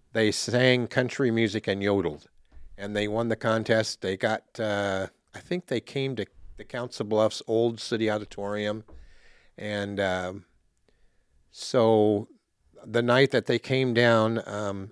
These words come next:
Ike Everly, the Everly Brothers' dad, came, came down, and he was the M C. But before they, uh,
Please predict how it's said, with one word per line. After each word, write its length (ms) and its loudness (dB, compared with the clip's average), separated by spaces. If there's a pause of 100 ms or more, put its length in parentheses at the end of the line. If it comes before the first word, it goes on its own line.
Ike 300 -2
Everly, 460 2
the 80 2
Everly 320 0
Brothers' 340 -2
dad, 480 -2 (840)
came, 480 -6 (260)
came 260 -2
down, 260 4
and 100 -2
he 100 2
was 160 2
the 140 0
M 160 -2
C. 540 -2 (760)
But 180 -6
before 480 6
they, 400 8
uh, 320 4